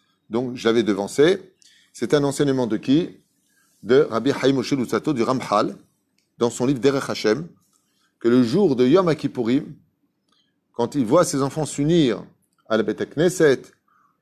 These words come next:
ou bon, dans la situation dans laquelle on est, il y en a qui vont prier Yachid, c'est pas grave, si Dieu qui veut que certaines personnes prient seules chez eux pour ce Kippour deux mille vingt, euh, nouvelle année, Tash, Tavshin,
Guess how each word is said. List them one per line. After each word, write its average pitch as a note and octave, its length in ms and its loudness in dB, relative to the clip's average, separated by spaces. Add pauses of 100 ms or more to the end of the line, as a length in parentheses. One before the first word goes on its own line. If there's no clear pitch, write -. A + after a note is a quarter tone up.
ou A2+ 200 -4
bon, B2 200 -4
dans A2 120 -2
la A2+ 80 -2
situation C3+ 340 0
dans C3 80 0
laquelle A#2+ 220 -2
on B2+ 120 -2
est, C3+ 60 0
il B2 60 -2
y - 20 -2
en A2+ 60 -2
a - 20 -6
qui A2+ 100 -12
vont A2+ 120 -6
prier A#2+ 220 2
Yachid, D#3 380 2
c'est - 140 -2
pas A#2+ 140 0
grave, C#3+ 240 0
si C#3 120 -8
Dieu B2+ 180 -2
qui C3 120 -6
veut A#2+ 380 0 (260)
que A2+ 100 -6
certaines D3+ 320 -2
personnes C3 320 -2
prient C#3 220 0
seules D#3 300 2
chez B2 200 0
eux C3+ 60 2
pour D3+ 260 -6
ce D3 100 -4
Kippour C3 400 -6
deux C3 100 2
mille A#2+ 220 0
vingt, A2+ 260 -2 (560)
euh, G#2 100 0
nouvelle C3+ 320 2
année, B2+ 400 2 (160)
Tash, - 400 -6 (420)
Tavshin, B2+ 600 -2